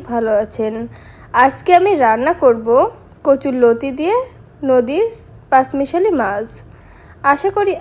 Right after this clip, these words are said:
আজকের এই রেসিপিটি আপনাদের অনেক ভালো লাগবে। প্রথমে ফ্রাই প্যানে তেল দিয়ে দিলাম, পেঁয়াজ কুচি, মরিচের ফালি দিয়ে নেড়ে দিচ্ছি। তারপর এক চামচ আস্ত গোটা জিরা দিয়ে নেড়ে দিব। তারপর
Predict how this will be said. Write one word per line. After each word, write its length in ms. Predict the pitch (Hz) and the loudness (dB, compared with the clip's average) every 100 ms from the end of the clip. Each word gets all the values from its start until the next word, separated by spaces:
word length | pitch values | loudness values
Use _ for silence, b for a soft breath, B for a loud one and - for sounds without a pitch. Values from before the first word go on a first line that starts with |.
| 269 | 0
আজকের 320 | 254 - 269 262 | 0 -2 -2 0
এই 60 | 254 | 0
রেসিপিটি 440 | 254 247 302 339 392 - | -2 -4 -8 -6 -4 -2
আপনাদের 340 | 254 262 254 254 254 | -2 -2 -2 -2 -2
অনেক 140 | 339 330 254 | -4 -6 -4
ভালো 180 | 254 226 | -2 -2
লাগবে। 280 | 220 233 254 226 254 _ - | -4 -6 -6 -6 -8 _ -6
প্রথমে 360 | 320 330 359 370 | -6 -4 -6 -4
ফ্রাই 180 | 320 277 277 | -2 0 -2
প্যানে 220 | 294 294 294 | -4 -6 -6
তেল 160 | 311 320 311 | -6 -8 -8
দিয়ে 140 | 302 285 | -8 -8
দিলাম, 260 | 285 285 294 330 | -6 -4 -4 -6
পেঁয়াজ 260 | 302 294 311 - | -2 0 0 -6
কুচি, 260 | 302 302 311 285 | -14 -10 -6 -2
মরিচের 380 | 269 262 269 285 | -4 -2 -4 -4
ফালি 240 | - 285 320 349 | -6 -6 -6 -6
দিয়ে 140 | 311 320 | -4 -4
নেড়ে 200 | 339 320 | -2 -4
দিচ্ছি। 280 | 247 254 - 254 262 | -6 -10 -10 -6 -4
তারপর 260 | 262 277 277 | -4 -2 0
এক 60 | 262 269 | -2 -2
চামচ 280 | 269 262 311 - | -2 0 -2 -2
আস্ত 160 | 320 - 277 | -2 -4 -2
গোটা 200 | 269 269 254 | 0 0 -2
জিরা 240 | 262 247 247 240 | -2 -2 -2 -4
দিয়ে 140 | 294 320 | -2 0
নেড়ে 200 | 311 254 240 | 0 0 -4
দিব। 140 | 240 240 240 262 269 - - B B B - | 0 0 0 -2 -10 -20 -20 B B B -2
তারপর 300 | 285 277 285 | 0 4 4